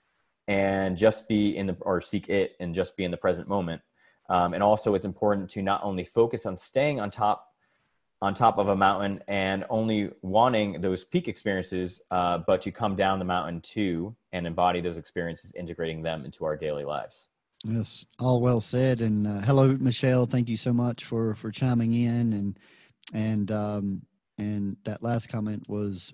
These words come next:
Speaker 2: very
Speaker 1: Kristen.
Speaker 2: beautiful as well. Yeah, from
Speaker 1: Yeah,
Speaker 2: Kristen.
Speaker 1: and,
Speaker 2: Thank
Speaker 1: uh,
Speaker 2: you.
Speaker 1: and Claire said she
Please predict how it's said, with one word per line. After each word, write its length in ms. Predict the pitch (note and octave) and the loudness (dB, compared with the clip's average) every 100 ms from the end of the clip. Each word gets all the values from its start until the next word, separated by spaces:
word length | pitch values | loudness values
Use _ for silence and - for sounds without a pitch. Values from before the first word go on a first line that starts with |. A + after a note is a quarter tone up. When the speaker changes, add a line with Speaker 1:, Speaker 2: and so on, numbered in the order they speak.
| - | -6
Speaker 2:
very 140 | G#2+ | -4
Speaker 1:
Kristen. 160 | G#2 G2 | -4 -4
Speaker 2:
beautiful 340 | G#2+ F#2 G2 | -6 -6 -10
as 120 | F#2+ | -10
well. 280 | G#2 G#2+ G2+ | -10 -10 -10
Yeah, 120 | F#2+ G#2 | -10 0
from 80 | |
Speaker 1:
Yeah, 140 | F#2 E2 | 2 2
Speaker 2:
Kristen. 320 | G#2 - F#2+ | -2 -4 0
Speaker 1:
and, 180 | F#2 F2+ | 0 2
Speaker 2:
Thank 120 | F2+ | 4
Speaker 1:
uh, 140 | F2+ | 2
Speaker 2:
you. 60 | F#2 | 0
Speaker 1:
and 120 | F2+ | -6
Claire 240 | - A2 G#2+ | 2 4 4
said 200 | - F#2 | 2 0
she 220 | G2 F2 | -2 -8